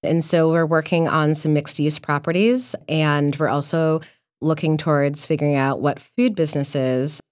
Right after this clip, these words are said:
we should include in the neighborhood. And that is very much something that I am excited to start to recruit and also provide support and really just figure out how to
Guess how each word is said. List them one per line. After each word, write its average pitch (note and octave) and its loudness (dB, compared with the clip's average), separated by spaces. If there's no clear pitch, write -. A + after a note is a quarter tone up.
we C3+ -2
should C#3 -4
include C#3 -4
in C3+ -2
the D3 -2
neighborhood. C3 -2
And C#3+ 0
that C#3 0
is C3+ -2
very C#3 0
much C3 -2
something C#3+ -2
that C#3 -4
I C#3 0
am C3+ -2
excited E3+ 0
to E3 -2
start F#3 2
to D#3 2
recruit D#3 -2
and D3+ 0
also C#3+ 0
provide C#3 -2
support C3+ -4
and G3 4
really A#3+ 4
just G3 2
figure E3+ 0
out D#3+ 2
how D#3 0
to C#3+ 0